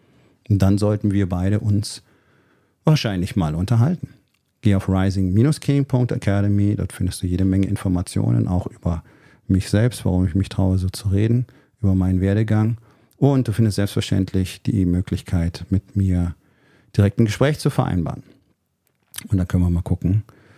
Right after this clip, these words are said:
was die Rising King Academy für dich tun kann. Aufgabe des Tages.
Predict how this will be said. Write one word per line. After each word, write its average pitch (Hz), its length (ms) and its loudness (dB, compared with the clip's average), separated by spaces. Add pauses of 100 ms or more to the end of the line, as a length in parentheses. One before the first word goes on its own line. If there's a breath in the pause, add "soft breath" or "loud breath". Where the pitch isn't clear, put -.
(460 soft breath)
was 98 200 0
die 101 80 0
Rising 95 280 2
King 90 200 0
Academy 101 600 2 (200)
für - 160 -2
dich 113 120 2
tun 143 200 4
kann. 90 280 -6 (2250)
Aufgabe 95 380 2
des 85 100 -4
Tages. 113 500 -2